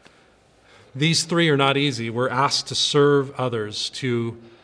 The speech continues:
humbly come alongside as obedient servants and to serve people in these categories. It's not often that we're asked to serve people who are easy to serve. Often, like Jesus,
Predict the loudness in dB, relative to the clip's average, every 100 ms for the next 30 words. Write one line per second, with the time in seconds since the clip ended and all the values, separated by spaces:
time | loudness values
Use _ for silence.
0 | -20 -8 0 2 2 -2 -2 -2 -2 0
1 | -2 -4 -2 -2 -4 -6 -6 -6 -4 -2
2 | 0 -2 -2 -4 -4 -2 -2 -4 -8 -10
3 | -12 -8 -6 -4 -4 -2 -2 -4 -8 -8
4 | -2 0 0 -2 -4 -4 -4 0 0 0
5 | -2 -2 -4 -8 -12 -16 -20 -12 -6 -2
6 | 2 4 4 2 2 -2 0 0 0 -2
7 | -4 -4 0 0 0 -6 -4 -4 -2 -2
8 | -2 -4 -4 -2 -4 -4 -4 -6 -4 -4
9 | -6 -10 -20 -20 -20 _ 2 4 4 0
10 | 0 -2 -6 -4 -2 -2 -4 -4 -4 -6
11 | -8 -8